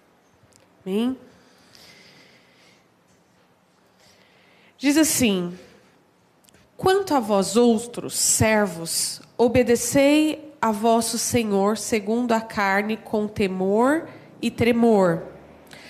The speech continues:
na sinceridade do vosso coração, como a Cristo, não servindo à vista, como para agradar a homens,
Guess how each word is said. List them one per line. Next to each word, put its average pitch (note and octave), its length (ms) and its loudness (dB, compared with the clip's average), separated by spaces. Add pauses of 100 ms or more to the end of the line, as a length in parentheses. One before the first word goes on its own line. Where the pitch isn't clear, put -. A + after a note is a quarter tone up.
(300)
na A#3 220 0
sinceridade A#3+ 1040 2
do A#3+ 160 0
vosso A3+ 460 0
coração, A#3+ 840 0 (240)
como G#3 280 0
a A3+ 80 0
Cristo, A#3+ 640 -2 (580)
não E4+ 240 4
servindo D#4 680 0
à E4 120 4
vista, A#3+ 840 -2 (220)
como A3 260 -2
para A3+ 300 0
agradar A3+ 480 0
a C#4+ 100 2
homens, A3 680 0